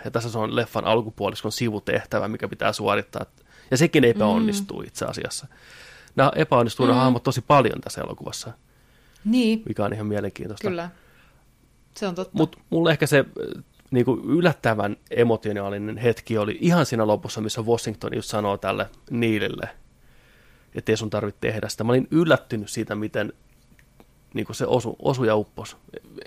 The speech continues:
Speaker 1: Washingtonin rooli
Speaker 2: Mut se
Speaker 1: suoritus
Speaker 2: äijä
Speaker 1: oli hyvä.
Speaker 2: Mut eikö tässä myös vaikuttanut se, että se äijä oli niin, siis protagonisti oli niin kylmä, niin tunteeton, niin,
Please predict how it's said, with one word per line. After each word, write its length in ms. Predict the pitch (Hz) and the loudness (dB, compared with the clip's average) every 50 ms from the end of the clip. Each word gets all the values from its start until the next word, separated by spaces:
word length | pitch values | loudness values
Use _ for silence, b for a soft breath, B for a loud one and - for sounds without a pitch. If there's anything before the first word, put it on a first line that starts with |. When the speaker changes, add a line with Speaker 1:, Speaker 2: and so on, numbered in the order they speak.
| - 139 131 | -12 -6 -4
Speaker 1:
Washingtonin 460 | 127 117 - 120 - - 139 139 127 | -4 -2 -2 -2 -2 0 2 4 4
rooli 200 | 131 120 113 113 | 4 4 4 4
Speaker 2:
Mut 120 | - 117 | 4 4
se 20 | 120 | 4
Speaker 1:
suoritus 220 | 120 - - 320 320 | 4 4 4 4 2
Speaker 2:
äijä 140 | 262 214 - | 2 2 0
Speaker 1:
oli 120 | - - 101 | -2 -2 -4
hyvä. 200 | 104 - - 117 - - - _ _ _ _ _ _ _ _ _ _ _ _ _ _ _ | -6 -6 -6 -8 -10 -12 -20 _ _ _ _ _ _ _ _ _ _ _ _ _ _ _
Speaker 2:
Mut 180 | - 202 226 226 | -8 -6 -2 -2
eikö 180 | 233 240 233 220 | -2 -2 -2 -2
tässä 220 | 226 226 - 233 | -4 -2 -2 0
myös 220 | 220 220 220 220 | 0 0 0 0
vaikuttanut 600 | 226 233 233 240 240 - 196 - - 175 175 180 | 0 0 0 0 -2 -6 -8 -8 -10 -10 -10 -10
se, 260 | - - - 196 185 170 | -10 -8 -8 -8 -8 -8
että 240 | 160 - - 170 | -10 -12 -12 -12
se 120 | 160 - 175 | -10 -10 -8
äijä 340 | 175 190 190 185 175 170 165 | -8 -6 -6 -6 -6 -6 -6
oli 140 | 170 170 | -8 -8
niin, 360 | 170 180 202 202 185 170 156 - _ _ - - - | -6 -6 -6 -6 -6 -8 -10 -16 _ _ -20 -18 -10
siis 220 | - 190 175 165 | -8 -6 -6 -6
protagonisti 760 | - - 226 214 220 190 165 170 156 165 170 - - - 151 | -6 -6 -4 -4 -4 -6 -8 -8 -10 -12 -14 -14 -10 -8 -8
oli 140 | 156 180 190 | -6 -4 -4
niin 240 | 190 202 202 190 185 | -2 -2 -2 -2 -2
kylmä, 400 | - 190 170 156 151 147 156 160 | -2 -2 -2 -2 -6 -8 -8 -10
niin 240 | 170 185 185 180 | -8 -8 -8 -8
tunteeton, 580 | 175 190 185 175 156 156 143 143 143 156 156 160 | -8 -8 -8 -6 -6 -6 -6 -8 -8 -10 -10 -8
niin, 300 | 180 180 175 170 170 160 | -8 -6 -6 -8 -10 -12